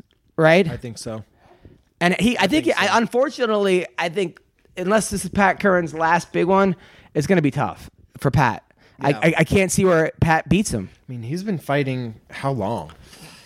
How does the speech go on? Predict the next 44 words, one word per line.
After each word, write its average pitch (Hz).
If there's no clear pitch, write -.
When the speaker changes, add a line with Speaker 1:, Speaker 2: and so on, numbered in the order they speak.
Speaker 2:
Was -
he 151
Speaker 1:
I -
Speaker 2:
in, 240
like, 147
the 127
W 127
E 127
C? 120
Speaker 1:
Yeah. 185
H-, 202
I, 202
him 226
and 226
Jeff, 208
I 165
get 160
'em 156
both 160
conf-, -
confused 139
a 131
little 120
bit. 110
But, 135
Speaker 2:
But, 135
Speaker 1:
uh, 123
Speaker 2:
yeah, 180
I 165
mean, 160
either 147
way, 135
they're 123
both, 123
you 151
Speaker 1:
fucking 151
Speaker 2:
know, -
Speaker 1:
tough 175
Speaker 2:
same 139
Speaker 1:
as 151
hell. 131
Speaker 2:
time. 107
Speaker 1:
Yeah, 139
yeah, 123